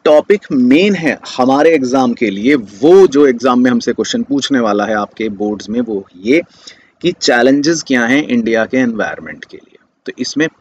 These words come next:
पांच main challenges हैं और कोई भी challenge अकेला दो number में भी पूछ सकता है और इस पे बड़ा question भी आ सकता है पांच number का,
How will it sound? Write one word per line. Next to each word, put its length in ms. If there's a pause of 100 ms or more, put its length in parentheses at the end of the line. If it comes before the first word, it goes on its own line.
(120)
पांच 420 (120)
main 320
challenges 560
हैं 180 (340)
और 120 (100)
कोई 200
भी 120
challenge 380
अकेला 300
दो 140
number 300
में 120
भी 80
पूछ 260
सकता 200
है 40
और 80
इस 80
पे 100
बड़ा 180
question 340
भी 100
आ 80
सकता 240
है 80
पांच 220
number 220
का, 180